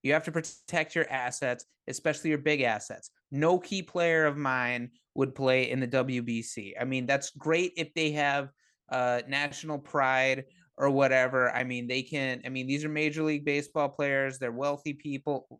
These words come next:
They're not all wealthy, but they have money. They can, you know, they, during the off season, they can tour all the little base,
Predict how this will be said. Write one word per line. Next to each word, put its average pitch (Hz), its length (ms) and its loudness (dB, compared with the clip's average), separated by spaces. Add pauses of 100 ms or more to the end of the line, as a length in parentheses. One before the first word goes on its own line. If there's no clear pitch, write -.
(200)
They're 156 120 -6
not 147 120 2
all 127 120 2
wealthy, 123 420 -2
but 120 240 -6
they 123 120 -2
have 139 220 0
money. 139 200 -2 (380)
They 139 120 4
can, 139 480 0
you 139 100 -4
know, 127 160 0
they, 131 300 -4 (140)
during 160 240 2
the 165 140 -2
off 165 220 2
season, 180 400 -4
they 147 120 0
can 131 200 -8
tour 165 600 2 (520)
all 151 180 2
the 156 60 -4
little 165 260 -4
base, 156 340 0